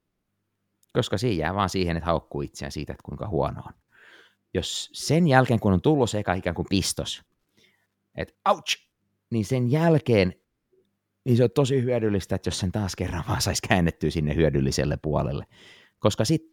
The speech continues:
aletaan tarvitsemaan, mitä mä voin oppia, mitä mä voin tehdä toisin, mitä mä voin olla myötätuntoinen ja mahdollisimman lempeä itselle nyt, jotta en jää kiinni noihin tohon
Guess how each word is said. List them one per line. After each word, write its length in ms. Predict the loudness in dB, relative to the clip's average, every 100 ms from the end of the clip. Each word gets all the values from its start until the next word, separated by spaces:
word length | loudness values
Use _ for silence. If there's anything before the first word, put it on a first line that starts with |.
| _
aletaan 360 | -4 -2 -2 0
tarvitsemaan, 540 | 2 0 -2 -4 -2
mitä 220 | -2 0
mä 160 | 0 0
voin 160 | -2 -6
oppia, 360 | -10 -8 -4
mitä 200 | -2 -2
mä 160 | -2 -4
voin 140 | -6
tehdä 240 | -8 -10 -10 -4
toisin, 380 | -2 -2 -4 -10 -20 _ -6
mitä 220 | -2 0
mä 160 | 2
voin 160 | 2 2
olla 160 | 4 4
myötätuntoinen 800 | 4 2 -2 -2 0 2 0 -2 _ -20 _ -4
ja 100 | 0
mahdollisimman 960 | 4 6 8 8 6 4 2 2 0 0
lempeä 360 | 4 4 4 4
itselle 400 | 2 0 0 0
nyt, 260 | -2 -4 -4
jotta 300 | -4 -4 -6
en 160 | -4 -4
jää 140 | -4 -6
kiinni 380 | -4 0 2 2
noihin 380 | 0 0 -2 -6 _ _ _ _ _
tohon 300 | -2 0 -2